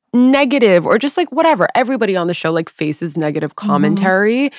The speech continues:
Speaker 1: But when you compare who you know yourself to be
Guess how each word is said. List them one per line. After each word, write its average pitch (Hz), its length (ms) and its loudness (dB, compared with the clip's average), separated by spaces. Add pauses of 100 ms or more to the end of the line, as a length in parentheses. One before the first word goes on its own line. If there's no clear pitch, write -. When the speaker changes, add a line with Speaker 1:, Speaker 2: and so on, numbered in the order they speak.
(220)
Speaker 1:
But 208 220 2
when 208 200 2
you 226 160 0
compare 226 560 2 (100)
who 190 280 -2
you 165 680 0 (180)
know 165 400 0
yourself 151 640 -4
to - 100 -16
be 147 640 -4